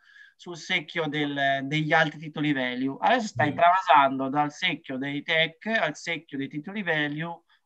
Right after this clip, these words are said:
Speaker 1: un po' di questa acqua, punto. Poi, dopodiché, arriverà altra acqua e riempirà tutti e due i secchi. Eh, proprio per
Speaker 2: Certo,
Speaker 1: semplificare
Speaker 2: certo.
Speaker 1: al massimo. Ehm, eh, quindi,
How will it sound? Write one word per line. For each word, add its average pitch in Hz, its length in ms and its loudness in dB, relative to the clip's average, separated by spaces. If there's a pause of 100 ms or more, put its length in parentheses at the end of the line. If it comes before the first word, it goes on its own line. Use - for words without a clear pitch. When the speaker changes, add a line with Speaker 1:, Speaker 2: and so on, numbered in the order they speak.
Speaker 1:
un 156 240 -4
po' 151 180 0
di 147 80 -4
questa 127 420 -2
acqua, 139 480 4 (320)
punto. 147 760 -2
Poi, 196 340 4
dopodiché, 196 680 2
arriverà 160 520 8
altra 175 380 8
acqua 175 240 4
e - 20 2
riempirà 147 420 0
tutti 143 220 -2
e - 20 -2
due 131 140 0
i 127 60 -2
secchi. 139 540 -6 (440)
Eh, 170 320 6
proprio 180 280 -2
per 208 520 6 (220)
Speaker 2:
Certo, - 280 2
Speaker 1:
semplificare 196 640 2
Speaker 2:
certo. 185 40 6
Speaker 1:
al 175 140 0
massimo. 147 580 2 (360)
Ehm, 156 640 8 (120)
eh, 151 580 0
quindi, 156 500 -2